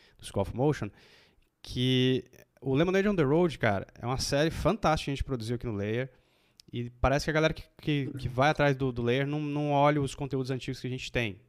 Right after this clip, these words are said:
né? Sendo que On The Road também nem é tão antigo assim. Então, quem não conhece, por favor, vai na, na, na playlist aqui do Lemonade On The Road, que é basicamente um documentário que a gente fez sobre motion design, animação e a indústria brasileira de motion e animação,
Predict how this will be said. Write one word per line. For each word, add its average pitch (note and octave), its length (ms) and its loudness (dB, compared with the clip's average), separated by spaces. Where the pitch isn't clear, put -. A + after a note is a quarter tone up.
né? - 120 -10
Sendo C3 200 -8
que - 80 -14
On E3 60 -4
The E3 80 -4
Road D#3 220 -4
também D3 180 -6
nem F3 100 -6
é E3+ 60 -8
tão E3 140 -6
antigo D3 260 -6
assim. A#2 220 -6
Então, A2+ 240 -10
quem F#3 120 -4
não G3+ 100 -2
conhece, D#3 280 0
por - 80 -14
favor, C#3 300 2
vai C3 100 2
na, D#3 160 0
na, B2 340 -2
na G2+ 380 -6
playlist A#2 400 -2
aqui A#2+ 140 -6
do A2 80 -8
Lemonade A2 500 -2
On D3+ 140 -6
The D#3 80 -2
Road, B2 420 0
que - 80 -8
é A#2+ 40 -2
basicamente D#3+ 420 -2
um F3 40 -4
documentário D#3+ 460 -2
que - 80 -12
a C3 60 -4
gente - 100 -12
fez A#2+ 200 -2
sobre B2 240 -6
motion A#2+ 280 -4
design, A2+ 320 -8
animação A2 460 -6
e B2+ 60 -4
a - 20 -2
indústria A2+ 340 -4
brasileira G#2+ 460 -4
de G2+ 100 -10
motion A2+ 380 -6
e G2 160 -8
animação, G2+ 520 -6